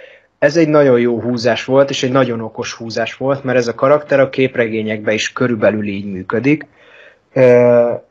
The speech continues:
és, és egy-, egyben jó poén is, de például a, a táboros jelenet is egyben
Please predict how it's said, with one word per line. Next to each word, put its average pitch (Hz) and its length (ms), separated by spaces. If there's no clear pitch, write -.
és, - 220
és 139 200
egy-, 127 280
egyben 127 340
jó 127 280
poén 104 400
is, 127 320
de 127 140
például 123 580
a, 110 260
a - 80
táboros 123 680
jelenet 120 440
is - 340
egyben 123 580